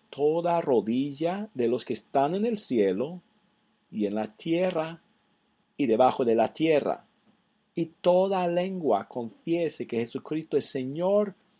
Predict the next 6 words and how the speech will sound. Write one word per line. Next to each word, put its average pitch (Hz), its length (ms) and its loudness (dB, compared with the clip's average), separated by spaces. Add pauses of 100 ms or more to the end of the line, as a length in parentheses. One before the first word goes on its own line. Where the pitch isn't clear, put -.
(200)
para 104 220 -4
la 104 60 -8
gloria 151 760 -2
de 110 320 -8
Dios 113 680 -4 (340)
Padre." 101 520 -2